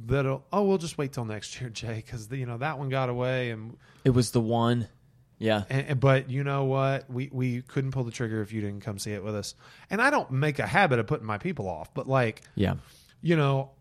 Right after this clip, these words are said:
Speaker 1: if I'm on vacation with my kids,
Speaker 2: I can't exactly
Speaker 1: I
Speaker 2: come and
Speaker 1: can't,
Speaker 2: open
Speaker 1: I
Speaker 2: the
Speaker 1: can't,
Speaker 2: door
Speaker 1: I
Speaker 2: for
Speaker 1: can't
Speaker 2: you.
Speaker 1: be in two places. Now,
Speaker 2: Yeah.
Speaker 1: uh, at this point in my career, I have trained and leveled up agents, proteges,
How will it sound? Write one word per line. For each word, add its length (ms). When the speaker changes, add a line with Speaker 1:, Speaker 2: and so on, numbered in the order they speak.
Speaker 1:
if 120
I'm 160
on 100
vacation 560
with 160
my 100
kids, 720
Speaker 2:
I 120
can't 240
exactly 400
Speaker 1:
I 60
Speaker 2:
come 20
and 80
Speaker 1:
can't, 240
Speaker 2:
open 80
Speaker 1:
I 40
Speaker 2:
the 60
Speaker 1:
can't, 140
Speaker 2:
door 80
Speaker 1:
I 80
Speaker 2:
for 60
Speaker 1:
can't 200
Speaker 2:
you. 40
Speaker 1:
be 100
in 100
two 160
places. 560
Now, 320
Speaker 2:
Yeah. 60
Speaker 1:
uh, 40
at 240
this 180
point 440
in 40
my 140
career, 520
I 180
have 180
trained 920
and 220
leveled 320
up 320
agents, 440
proteges, 840